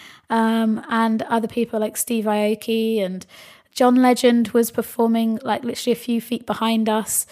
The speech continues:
And it was, it was a cool spectacle. Like, I think I, I do quite like the opening ceremonies. I know lots of people are like, "I just rather watch the racing,"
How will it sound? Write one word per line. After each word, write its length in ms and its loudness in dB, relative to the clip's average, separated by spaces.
And 460 2
it 160 2
was, 440 2
it 100 2
was 180 4
a 40 -2
cool 180 0
spectacle. 640 -4
Like, 320 -2
I 100 2
think 500 -2
I, 100 0
I 120 4
do 220 4
quite 220 4
like 180 2
the 120 0
opening 440 0
ceremonies. 760 2
I 120 0
know 160 4
lots 240 0
of 80 -8
people 340 -4
are 60 0
like, 280 -2
"I 140 -2
just 200 -2
rather 280 0
watch 280 -2
the 100 -2
racing," 560 -2